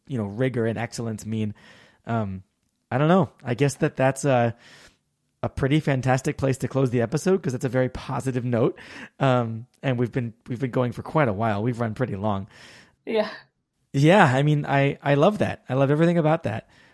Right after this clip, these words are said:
Speaker 1: Um, so thank you so much for joining me, Carmen. This has been absolutely fantastic.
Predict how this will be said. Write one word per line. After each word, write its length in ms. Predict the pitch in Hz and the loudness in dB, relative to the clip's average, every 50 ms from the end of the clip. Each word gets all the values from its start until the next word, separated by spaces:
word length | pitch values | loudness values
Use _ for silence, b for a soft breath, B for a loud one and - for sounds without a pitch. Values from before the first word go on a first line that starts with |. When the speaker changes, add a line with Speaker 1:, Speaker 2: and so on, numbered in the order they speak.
| b b b | b b b
Speaker 1:
Um, 420 | 123 117 113 110 104 101 104 107 - _ _ _ _ _ _ _ _ _ _ _ | -2 0 0 0 -2 -4 -6 -8 -12 _ _ _ _ _ _ _ _ _ _ _
so 220 | - - 165 139 123 | -2 2 2 2 2
thank 320 | - - 160 160 175 - | 2 0 0 0 2 2
you 100 | 185 160 | 0 0
so 160 | - - 165 | 2 2 2
much 220 | 147 151 147 - - | 2 2 0 0 0
for 100 | 160 151 | -2 0
joining 300 | 120 131 135 147 147 123 | 2 2 2 2 2 0
me, 80 | 117 | 0
Carmen. 300 | 113 120 113 113 117 113 | 0 -2 -2 0 0 -2
This 140 | 113 - - | -2 -2 -2
has 120 | 131 113 | -4 -4
been 200 | 104 - 123 117 | -2 -2 -2 -2
absolutely 500 | 117 117 120 - - 131 123 127 120 123 | -2 -4 -4 -2 -2 -2 -2 -2 -2 -4
fantastic. 760 | 123 - 123 117 113 117 117 113 120 - - - - - - | -2 -2 -2 -2 -2 0 0 0 -2 -2 -4 -6 -6 -8 -10